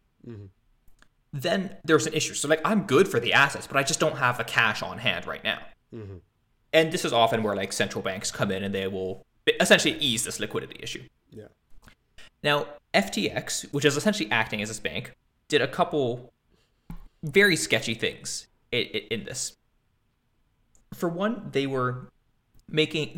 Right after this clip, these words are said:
Speaker 2: there, there, there's not nearly the degree of, like, capital controls on, on these, on how they're, they're trading,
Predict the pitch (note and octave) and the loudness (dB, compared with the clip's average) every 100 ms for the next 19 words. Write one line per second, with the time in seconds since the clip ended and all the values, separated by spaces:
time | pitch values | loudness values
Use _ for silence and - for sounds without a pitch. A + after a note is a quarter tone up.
0 | E3 E3+ F#3 F#3 E3 - C#3+ C#3+ D#3 B2 | -6 2 4 4 2 2 0 2 2 2
1 | B2+ B2 A2 A#2+ - G#2 G#2+ G#2+ - G2+ | 2 2 0 -4 -4 -2 0 2 2 2
2 | - A2 C3 - F#2 A2 - - - - | 2 -2 -4 -2 0 0 -2 -6 -14 -20
3 | - - A#2 A#2 G#2+ G#2+ G2+ G2+ G2 - | -8 4 6 6 2 2 2 -2 -4 -8
4 | - _ _ _ C3 C3 B2 A2+ G2+ G2 | -12 _ _ _ 4 6 6 6 6 2
5 | G2 - G2 A2+ - B2+ G2+ F#2 G#2+ | -2 -4 -4 -4 2 2 2 -6 -12